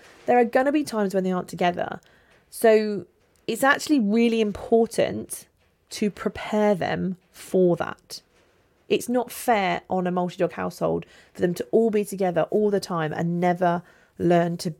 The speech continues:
be independent of each other. So what this means in my house <laughs> is that I do a lot of things separately for each of my dogs, which takes more time.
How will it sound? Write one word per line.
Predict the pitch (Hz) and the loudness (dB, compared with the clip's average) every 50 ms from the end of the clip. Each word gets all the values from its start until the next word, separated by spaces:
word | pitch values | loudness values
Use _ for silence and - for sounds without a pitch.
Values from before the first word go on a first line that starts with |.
| _ _ | _ _
be | 190 190 185 180 180 | 4 4 4 2 -2
independent | - 175 170 170 170 - - 175 165 165 165 160 156 | -4 -6 -6 -6 -8 -6 -4 -4 -4 -4 -4 -6 -6
of | 160 160 - | -6 -6 -6
each | 165 165 - - | -8 -10 -8 -8
other. | 160 151 165 - - - _ _ _ _ _ _ _ _ _ _ _ _ _ _ _ _ _ _ _ _ _ _ _ _ _ _ _ _ _ | -8 -6 -4 -6 -6 -6 _ _ _ _ _ _ _ _ _ _ _ _ _ _ _ _ _ _ _ _ _ _ _ _ _ _ _ _ _
So | _ - 240 240 233 | _ 6 6 6 6
what | 220 214 220 254 302 - - - | 6 2 0 0 0 2 4 2
this | 320 - - 240 | 2 2 0 -2
means | 247 254 240 214 - 95 180 185 202 220 240 - - - - _ _ _ _ _ _ _ _ _ _ _ _ _ _ _ _ _ _ _ _ _ | -4 -2 -2 -2 -4 -6 -6 -6 -6 -8 -8 -12 -14 -18 -20 _ _ _ _ _ _ _ _ _ _ _ _ _ _ _ _ _ _ _ _ _
in | - 220 220 214 208 | 4 4 4 4 2
my | 220 233 233 220 | 2 2 2 0
house | 165 - - - 139 214 233 - - - - - - - - - _ _ _ _ | -2 -4 -6 -4 -2 -2 -2 -4 -8 -10 -10 -10 -12 -16 -18 -20 _ _ _ _
<laughs> | _ - - - - _ _ _ | _ -20 -20 -20 -20 _ _ _
is | - 247 233 220 | -2 -2 0 0
that | 247 240 240 - - | 0 0 0 -2 -4
I | 233 254 277 285 269 | -2 0 2 0 0
do | 233 - 240 220 214 | 0 2 2 4 4
a | |
lot | 214 208 208 214 226 226 - - | 4 4 4 6 6 6 6 4
of | 214 202 | 0 0
things | - - - 202 190 180 180 180 - | 0 -4 -4 -2 -2 -2 -2 -6 -6
separately | - - 208 - - _ - - 202 - - 190 - - - 180 | -4 -4 -4 -4 -4 _ -8 -6 -6 -4 -2 -2 -2 -2 -2 -4
for | - - - | -6 -6 -6
each | - 185 170 - - | -4 -4 -4 -4 -8
of | 175 165 | -8 -6
my | 175 165 165 | -4 -6 -4
dogs, | - 180 175 170 165 - - | -2 -2 -4 -4 -6 -8 -6
which | 220 - - - | -6 -6 -6 -8
takes | - - - 226 226 - - - | -4 0 0 2 0 0 -4 -6
more | 208 196 196 190 190 | -2 -2 -2 -2 -4
time. | - - - - - 190 170 160 - 170 170 165 156 | -6 -12 -16 -12 -10 -8 -8 -8 -8 -8 -10 -10 -12